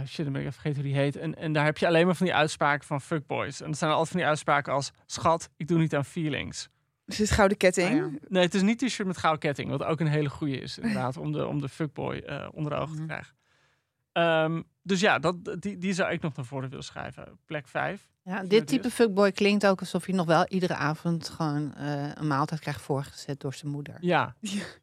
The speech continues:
Speaker 1: Maar dat is denk ik
Speaker 2: precies.
Speaker 1: ook wel een kenmerkende eigenschap van de fuckboy. Ik bedoel, de fuckboy brengt zijn was gewoon naar zijn
Speaker 3: Ja.
Speaker 1: ouders in het
Speaker 3: Ja.
Speaker 1: weekend.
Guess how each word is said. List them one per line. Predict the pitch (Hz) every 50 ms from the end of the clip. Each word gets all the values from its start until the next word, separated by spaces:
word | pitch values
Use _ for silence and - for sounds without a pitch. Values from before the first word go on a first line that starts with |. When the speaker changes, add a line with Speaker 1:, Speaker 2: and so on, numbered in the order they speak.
| _ 185
Speaker 1:
Maar | 190 165
dat | 175 214 226
is | 214
denk | 220 240 220 -
ik | 233
Speaker 2:
precies. | 208 185 180 190
Speaker 1:
ook | 226 214
wel | 226 214 196 190 - -
een | 202 185 190 190 -
kenmerkende | - 196 185 180 180 175 165 - 185 120
eigenschap | 156 165 - - - 180 160
van | - - 165
de | 151
fuckboy. | - - 208 185 143 127 117 -
Ik | - 151
bedoel, | 151 170 180 180
de | 170 165
fuckboy | 143 - - 214 175 160 165 156 156
brengt | 147 156 156 165 165 -
zijn | - 165
was | 139 151 156 170 - -
gewoon | - - 143 135 139
naar | 139 139 143
zijn | 131 147 160
Speaker 3:
Ja. | 156
Speaker 1:
ouders | 156 156 147 131 127 131 -
in | 131
het | 131 127
Speaker 3:
Ja. | 117
Speaker 1:
weekend. | 123 127 123 - - - - -